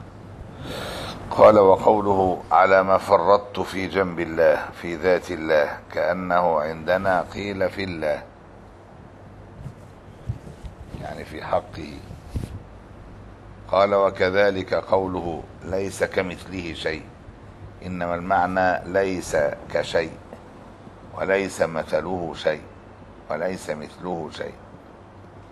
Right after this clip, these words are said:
لأنه لا مثل له. قال: "وليس هذا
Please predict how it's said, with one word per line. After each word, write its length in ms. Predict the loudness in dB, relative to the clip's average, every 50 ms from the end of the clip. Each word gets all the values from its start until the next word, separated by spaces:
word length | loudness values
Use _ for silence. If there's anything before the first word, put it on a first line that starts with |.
| -20 -20 -20 -20 -14 -8
لأنه 560 | -6 -4 -4 -4 0 0 0 2 2 -2 0
لا 200 | 2 2 2 2
مثل 440 | 0 -4 -6 -8 -8 -2 -2 0 2
له. 140 | 0 -2 -2 -4 -16 -20 -20 -20 -20 -20 -20 -20 -20 -20 -20 -20 -20 -20 -20 -20 -20 -20 -20 -20 -20 -20 -20 -20 -18 -10 -2
قال: 280 | 2 4 6 6 6 6
"وليس 520 | 4 4 4 4 2 0 0 -4 -2 -2
هذا 760 | 0 2 4 4 4 4 2 2 4 4 4 6 4 2 -2